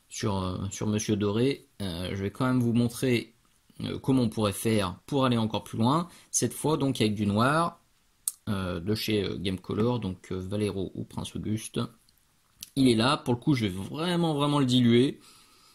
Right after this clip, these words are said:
Parce que c'est plus pour l'illustration qu'autre chose, mais si vous avez quelque chose, une armure bien bosselée,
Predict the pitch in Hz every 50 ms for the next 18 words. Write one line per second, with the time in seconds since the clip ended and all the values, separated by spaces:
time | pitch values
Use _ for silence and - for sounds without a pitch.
0 | - - - _ _ _ _ _ _ _ _ _ _ _ _ _ _ _ _ _
1 | _ _ _ - 117 - - 104 104 - 104 - - 131 - - - 117 110 110
2 | 110 110 107 107 - - 98 95 - - - 117 123 131 135 - _ _ _ _
3 | _ _ _ _ _ - - - - - - - - 104 113 120 127 131 127 123
4 | 101 95 98 98 - - - 113 110 107 110 104 107 107 - - 104 - - -
5 | 110 113 110 104 101 101 101 101 104 107 107 104 98 101 98 98 113 113 110 95
6 | 95 - - - 123 127 135 131